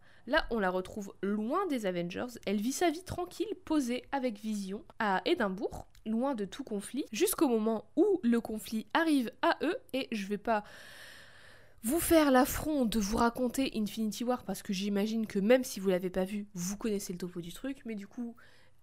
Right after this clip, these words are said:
elle et Vision se retrouvent embarquées avec les Avengers dans cette grande quête, euh, pour combattre Thanos qui veut détruire cinquante pour cent de la population.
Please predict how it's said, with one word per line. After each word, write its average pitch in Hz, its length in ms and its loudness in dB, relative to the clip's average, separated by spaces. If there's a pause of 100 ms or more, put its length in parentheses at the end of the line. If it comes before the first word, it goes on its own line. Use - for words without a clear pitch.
elle 240 300 2
et 240 80 0
Vision 220 340 -4
se - 160 -8
retrouvent 214 380 -6
embarquées 190 360 -4
avec 180 200 -6
les 190 120 -4
Avengers 175 380 -4
dans 185 100 -8
cette 175 200 -8
grande 175 320 -4 (200)
quête, - 500 2 (480)
euh, 160 540 -4 (140)
pour - 240 -10
combattre 226 520 -2
Thanos 208 420 -2
qui - 140 -10
veut 214 160 -4
détruire 240 340 -4
cinquante 226 300 -6
pour 196 140 -10
cent 294 180 -2
de 254 80 2
la 240 100 4
population. 202 480 -6